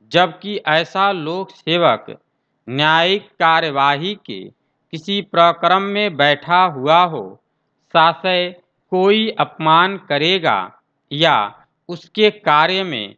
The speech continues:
कोई विघ्न डालेगा, वह सादा कारावास से जिसकी अवधि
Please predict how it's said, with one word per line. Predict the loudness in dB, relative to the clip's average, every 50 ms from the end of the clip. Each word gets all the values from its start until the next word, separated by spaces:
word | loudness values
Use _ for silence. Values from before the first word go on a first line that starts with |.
| _ _ _ _ _ _ _ -4
कोई | 0 2 2 2 2 0 -2 -4
विघ्न | -2 -2 -2 -2 -2 -4 -6 -4 0
डालेगा, | 2 2 2 2 0 0 -2 -4 -2 -2 -2 -2 -4 -6 -10 -16 _ _ _ _ _ _ _ _ _ _ _ -8
वह | -2 2 2 2 2 0 -2 -6 -8 -12 _ _ _ _ _ _ 2
सादा | 4 4 4 4 4 2 0 0 0
कारावास | 0 0 2 2 2 2 2 2 2 2 2 4 4 2 2 -2 -8 -12 -8
से | -8 -6 -6 -6 -10 -12 _ _ _ _ _ -10
जिसकी | -8 -8 -8 -8 _ _ -6 -4 -4 -4 -2 0
अवधि | 2 2 4 2 2 0 -4 -12